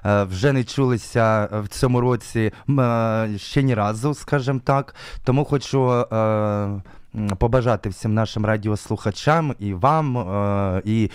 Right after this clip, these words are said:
і тим, хто нас дивиться по інтернету, е, побажати міцного здоров'я, злагоди,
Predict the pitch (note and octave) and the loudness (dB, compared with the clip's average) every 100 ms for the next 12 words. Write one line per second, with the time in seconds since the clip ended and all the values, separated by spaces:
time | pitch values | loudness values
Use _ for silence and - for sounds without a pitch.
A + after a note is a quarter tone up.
0 | - A2+ A#2 D3 C#3 - C3 A#2+ A2 G2 | -4 -2 2 0 0 0 0 2 0 0
1 | B2+ A#2 - G#2 D#3 F3+ D#3 C3 C3+ C3 | 0 0 -4 -2 2 2 0 -2 -2 0
2 | B2+ A#2+ A2+ G#2+ - - - - - A2+ | -2 -2 -4 -6 -10 -20 -20 -12 -2 0
3 | G#2 C3 C3 C#3 C3 A#2+ A#2 - A#2+ A#2+ | 2 2 2 2 0 -2 -6 -4 -2 -2
4 | G#2 C3 C#3+ D#3+ A2+ A2 F#2 A#2+ D3 B2+ | 0 2 2 2 0 -4 0 4 4 2
5 | G#2+ G#2+ | -2 -4